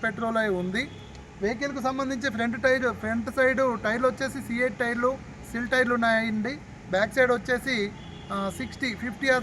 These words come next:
సిక్స్టీ పర్సెంట్ గ్రిప్ ఉంది. స్టెప్నీ వచ్చేసి ట్వంటీ పర్సెంట్ ఉంది. ఎల్ఎక్స్ఐ కాబట్టి పవర్ విండోస్ అయితే కాదు, మాన్యువలే. And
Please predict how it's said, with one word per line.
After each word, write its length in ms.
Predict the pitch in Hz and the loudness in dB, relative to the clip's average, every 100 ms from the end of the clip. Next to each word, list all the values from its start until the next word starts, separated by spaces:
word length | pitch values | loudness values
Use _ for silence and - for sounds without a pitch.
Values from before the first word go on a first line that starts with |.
| 254 | -2
సిక్స్టీ 220 | - 262 233 | -6 -4 -2
పర్సెంట్ 300 | 240 254 220 190 | -2 -4 -4 -4
గ్రిప్ 220 | 196 220 | -4 -2
ఉంది. 160 | 196 196 196 - - - | -2 -2 -6 -12 -16 -6
స్టెప్నీ 340 | 226 202 254 285 | -4 -2 0 2
వచ్చేసి 340 | 269 269 269 277 220 | 2 0 0 -2 -2
ట్వంటీ 220 | 220 247 247 | -2 0 0
పర్సెంట్ 300 | 233 240 226 | 0 -2 -2
ఉంది. 180 | 214 240 277 - - - 180 | -2 -2 -6 -12 -14 -8 -4
ఎల్ఎక్స్ఐ 400 | 208 269 277 277 262 | 2 2 2 2 4
కాబట్టి 420 | 254 254 220 269 220 220 - - - | 4 4 2 0 0 -2 -10 -14 0
పవర్ 260 | 214 254 269 | 2 2 2
విండోస్ 340 | 269 262 262 262 | 4 4 4 2
అయితే 180 | 262 240 | 2 2
కాదు, 240 | 190 202 262 - - 196 190 | 4 2 0 -6 -10 -6 -2
మాన్యువలే. 440 | 196 214 247 240 262 - - - - 214 | 0 2 2 2 0 -4 -10 -12 -4 0
And 160 | 254 | 4